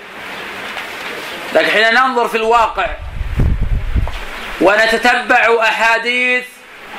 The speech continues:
شعبة نرى أن شعبة يروي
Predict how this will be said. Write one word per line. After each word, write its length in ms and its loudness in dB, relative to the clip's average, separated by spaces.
شعبة 440 4
نرى 420 6
أن 220 2
شعبة 420 4
يروي 760 0